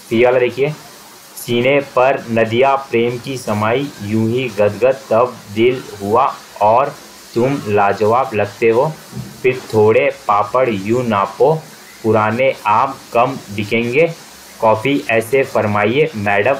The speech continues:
नूडल्स लाइए। इसी बात पर यहाँ पर एक बटन दिख रहा रहेगा सब्सक्राइब का, उसी को दबाइएगा।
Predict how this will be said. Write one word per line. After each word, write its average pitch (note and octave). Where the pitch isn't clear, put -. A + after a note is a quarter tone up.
नूडल्स A2+
लाइए। A2
इसी A2+
बात A#2+
पर D#3
यहाँ A2
पर C3
एक A#2
बटन A#2+
दिख A#2+
रहा B2+
रहेगा B2+
सब्सक्राइब A2+
का, F#2+
उसी A2
को B2
दबाइएगा। B2